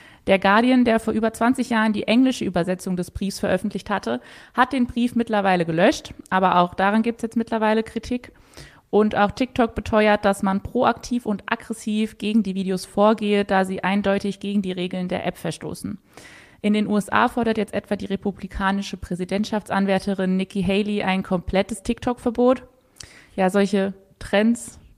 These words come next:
sind halt echt gefährlich, weil viele junge Menschen sich ja hauptsächlich nur noch über TikTok informieren. Da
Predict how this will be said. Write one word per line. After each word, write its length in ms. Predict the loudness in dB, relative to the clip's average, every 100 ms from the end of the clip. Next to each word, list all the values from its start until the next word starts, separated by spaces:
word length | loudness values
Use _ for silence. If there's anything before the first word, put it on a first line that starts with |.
| -8
sind 320 | 0 0 4
halt 200 | 2 2
echt 200 | -2 -2
gefährlich, 440 | -2 0 0 0
weil 140 | -2 -2
viele 200 | -2 -2
junge 200 | 0 0
Menschen 380 | 0 -2 -2 -4
sich 140 | -4
ja 120 | -4
hauptsächlich 480 | -4 -4 -6 -6 -4
nur 140 | -2
noch 260 | 0 -2 -4 _ -6
über 240 | -4 -4
TikTok 460 | -6 -2 0 0 -4 _ -6
informieren. 640 | -6 -4 -2 0 0 -4 -8 _ _ _ _ _ _ _ _ _ _ _ _ _ _ _ -20 -20 -20 -20 -8
Da 300 | -4 -2 -2